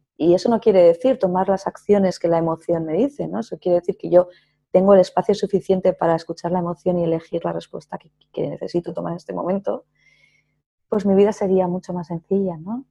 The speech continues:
Y tendría muchas menos enfermedades, muchas menos tensiones musculares. Claro, porque hay una armonía interna que, que, que permite que mi organismo funcione de la manera óptima.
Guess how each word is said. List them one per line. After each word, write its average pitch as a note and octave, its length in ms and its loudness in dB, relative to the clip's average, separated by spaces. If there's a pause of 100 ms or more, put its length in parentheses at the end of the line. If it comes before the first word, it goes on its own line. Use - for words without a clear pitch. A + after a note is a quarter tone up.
(140)
Y A#3 220 2 (320)
tendría F3 400 0
muchas G3+ 340 -2
menos A3 220 -4
enfermedades, F3 720 -6
muchas A3 260 -8
menos A3 300 0
tensiones A3+ 500 0
musculares. F#3+ 720 2 (1160)
Claro, G#3 520 0
porque F3+ 600 0
hay F#3 200 4
una F#3+ 200 2
armonía F3+ 500 0
interna F3 580 -4 (360)
que, D#3+ 280 -4
que, D#3+ 540 -6
que - 80 -6
permite F3 480 0
que E3 120 -2
mi D#3+ 120 -4
organismo E3 400 -4
funcione D#3+ 380 -8
de D#3+ 60 -8
la E3+ 60 -10
manera D#3+ 300 -8
óptima. D3+ 440 -16